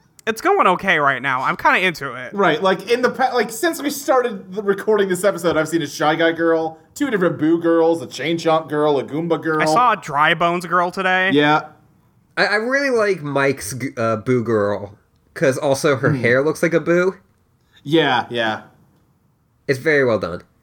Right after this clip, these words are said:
Speaker 2: Yeah.
Speaker 3: Anyway, uh, I think that may be the end of this episode.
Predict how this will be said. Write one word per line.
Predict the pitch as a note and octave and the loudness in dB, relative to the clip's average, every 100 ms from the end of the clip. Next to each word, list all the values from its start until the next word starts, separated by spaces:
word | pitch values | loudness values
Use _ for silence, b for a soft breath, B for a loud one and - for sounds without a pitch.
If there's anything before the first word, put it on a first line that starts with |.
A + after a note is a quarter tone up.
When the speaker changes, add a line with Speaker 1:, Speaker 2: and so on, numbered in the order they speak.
| _ _ - | _ _ -14
Speaker 2:
Yeah. | F#2 E2+ _ _ _ _ _ _ _ _ _ _ _ _ _ _ _ - | -14 -14 _ _ _ _ _ _ _ _ _ _ _ _ _ _ _ 0
Speaker 3:
Anyway, | G3 B2+ F#2+ - _ _ _ _ _ _ _ _ _ _ _ _ A#2 | 2 2 0 -6 _ _ _ _ _ _ _ _ _ _ _ _ -6
uh, | A#2 A2+ A2+ A2+ - - | -2 0 -2 -4 -8 -6
I | A#2 | -4
think | - D3 C3 | 0 -2 -2
that | A#2+ C#3+ C3 | -4 -4 0
may | C3 | 0
be | C3 | 2
the | B2+ | 2
end | A#2+ | 2
of | A#2 | 0
this | A2+ | -2
episode. | A2+ - - G#2+ C3+ C3 | -2 -4 -10 -4 -2 -2